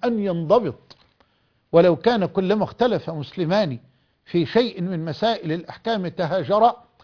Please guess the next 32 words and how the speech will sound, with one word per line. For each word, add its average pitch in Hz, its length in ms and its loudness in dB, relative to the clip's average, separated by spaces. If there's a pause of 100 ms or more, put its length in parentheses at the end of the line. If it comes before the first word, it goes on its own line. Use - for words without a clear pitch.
(260)
لم 208 220 4
يبق 254 240 4
بين 214 280 6
المسلمين 190 640 -2
عصمة 226 540 -2
ولا 190 320 2
أخوة. 214 420 0 (320)
هذا 196 220 4
من 170 360 0
ضرر 233 340 6
كلام 202 500 0
شيخ 214 280 -4
الإسلام 180 360 -4
ابن 165 100 -6
تيمية 180 360 -2
طيب 185 380 -2
الله 160 240 -4
ثراه. 131 340 -4 (680)
القول 262 360 6
الثاني، 220 420 2 (320)
قال 220 200 6
أصحابه: 196 500 0 (500)
"لا 196 300 2
تجب 156 560 -2
قراءة 170 680 -2
الفاتحة 170 840 -8
على 170 280 -4
المأموم، 147 840 -8 (580)
لا 190 260 4
في - 120 -8
الركعات 175 600 -4
السرية 151 720 -6